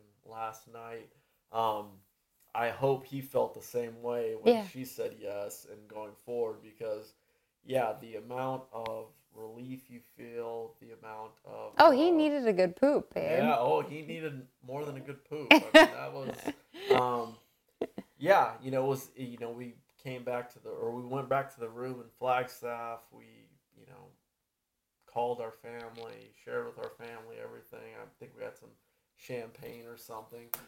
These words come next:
Speaker 1: But the amount of, you know, happiness, relief, joy,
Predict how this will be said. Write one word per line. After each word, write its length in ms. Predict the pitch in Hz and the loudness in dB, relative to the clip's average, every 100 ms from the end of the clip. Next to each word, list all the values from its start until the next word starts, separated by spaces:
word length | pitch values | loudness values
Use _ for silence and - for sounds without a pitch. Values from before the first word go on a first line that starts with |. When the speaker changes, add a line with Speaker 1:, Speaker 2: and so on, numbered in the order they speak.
| _ _ _ | _ _ _
Speaker 1:
But 160 | 117 - | -8 -8
the 120 | 113 | -12
amount 420 | 113 131 139 127 - | -2 2 2 0 -2
of, 440 | 120 120 120 117 - - _ _ _ _ _ _ | 2 2 2 -2 -10 -20 _ _ _ _ _ _
you 100 | 110 | -20
know, 80 | 104 98 | -20 4
happiness, 720 | 117 123 120 117 110 110 - - | 6 6 4 -6 -14 -18 -20 -18
relief, 460 | 101 107 113 113 113 _ _ | -18 -18 -20 -20 _ _ _
joy, 540 | 113 110 110 107 107 | -6 -2 0 -2 -4